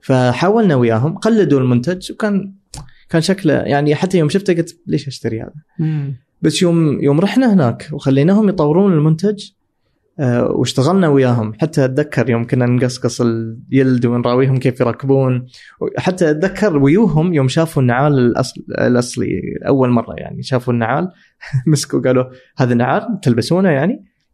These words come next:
Speaker 1: شكله شيء من المتحف."
Speaker 2: مم.
Speaker 1: حت-، حتى شي قالوا لي. آه، ف-، فش اسمه، فيوم طوروا ال-، يوم طوروا المنتج،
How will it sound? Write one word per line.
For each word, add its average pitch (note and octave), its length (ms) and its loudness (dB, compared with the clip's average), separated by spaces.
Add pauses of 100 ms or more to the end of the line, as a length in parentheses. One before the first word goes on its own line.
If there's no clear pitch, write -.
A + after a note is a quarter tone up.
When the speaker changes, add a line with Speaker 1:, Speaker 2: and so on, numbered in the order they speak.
Speaker 1:
شكله C#3+ 580 2
شيء D#3 220 2
من C#3+ 80 2
المتحف." - 580 -4 (240)
Speaker 2:
مم. F3+ 720 4
Speaker 1:
حت-، D#3+ 200 -2
حتى - 260 -2
شي C#3+ 200 2
قالوا A2 200 0
لي. C3+ 140 -12 (580)
آه، B2+ 460 2
ف-، B2 1300 0
فش C3 400 2
اسمه، D#3 320 0
فيوم C#3+ 1300 0
طوروا A3 440 2
ال-، D3+ 260 0
يوم C#3+ 220 2
طوروا G3+ 360 2
المنتج، C#3 380 0